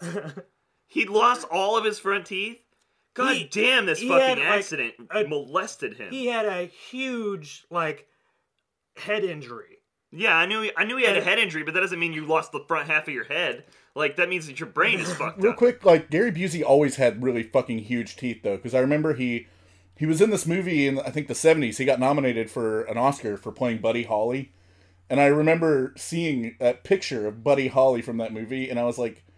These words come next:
Speaker 3: "Why does Buddy Holly have giant fucking gnashers?"
Speaker 1: <laughs>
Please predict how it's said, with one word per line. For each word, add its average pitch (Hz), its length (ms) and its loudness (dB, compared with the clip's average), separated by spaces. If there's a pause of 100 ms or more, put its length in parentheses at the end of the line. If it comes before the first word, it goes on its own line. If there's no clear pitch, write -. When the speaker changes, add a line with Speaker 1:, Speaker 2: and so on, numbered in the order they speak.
(160)
Speaker 3:
"Why 151 140 6
does 214 120 4
Buddy 185 260 8
Holly 156 280 8
have 120 240 0
giant 135 540 0
fucking 123 320 -2
gnashers?" 113 600 -6 (300)
Speaker 1:
<laughs> - 720 -4